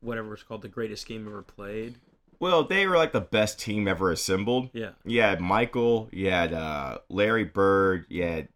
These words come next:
Speaker 2: um, Magic. I mean, I think even Shaq was on that team. Yeah, like, everybody, every good player was on
Speaker 1: Wasn't
Speaker 2: that team.
Speaker 1: wasn't there, like, a, a game within the team, like a practice game or something that's, like, real famous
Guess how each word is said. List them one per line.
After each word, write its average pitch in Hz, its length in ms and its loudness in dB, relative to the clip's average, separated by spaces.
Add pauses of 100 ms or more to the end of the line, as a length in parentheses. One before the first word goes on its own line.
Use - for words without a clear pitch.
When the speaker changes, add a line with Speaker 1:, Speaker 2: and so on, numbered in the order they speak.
(140)
Speaker 2:
um, 73 540 -8 (160)
Magic. 98 840 0 (680)
I 110 160 2
mean, 90 400 -4 (380)
I 98 60 -6
think - 200 -4
even 82 160 -8
Shaq - 420 -6
was 90 160 -4
on 78 140 -8
that 71 140 -10
team. 85 320 -6
Yeah, 170 260 -2
like, - 220 -12
everybody, 110 580 0
every 143 240 2
good 123 400 0
player 101 380 0
was 73 120 -10
on - 40 -4
Speaker 1:
Wasn't - 240 -6
Speaker 2:
that - 20 -16
team. 107 180 -6
Speaker 1:
wasn't 196 220 -4
there, 202 100 -2
like, 143 180 -4
a, 113 140 -8 (140)
a 117 140 -6 (100)
game 127 320 -6
within 113 300 -10
the 127 80 -8
team, 131 640 -12
like - 120 -18
a - 40 -20
practice 113 460 -12
game 117 260 -10
or 117 80 -10
something 113 260 -12
that's, 113 220 -14
like, 117 220 -12
real 107 120 -12
famous 107 800 -16